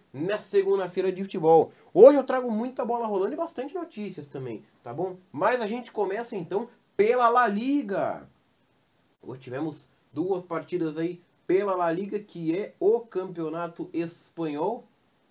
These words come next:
pra fechar aí essa trigésima quarta rodada, tá bom?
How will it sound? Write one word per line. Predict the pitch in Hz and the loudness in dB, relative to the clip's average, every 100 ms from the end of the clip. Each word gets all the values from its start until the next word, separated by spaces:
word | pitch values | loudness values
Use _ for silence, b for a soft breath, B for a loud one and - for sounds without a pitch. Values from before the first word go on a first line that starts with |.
| _ _ - | _ _ -18
pra | 131 | -16
fechar | 147 139 - 160 | -12 -10 -6 -4
aí | 170 | -4
essa | 170 170 | -6 -10
trigésima | - 151 156 175 175 170 156 | -8 -6 -4 -6 -6 -10 -8
quarta | - 165 185 175 170 | -2 0 0 -4 -8
rodada, | 170 165 156 170 175 143 | -6 -6 -4 -2 -2 -4
tá | 135 127 | -8 -6
bom? | 165 208 | -4 -4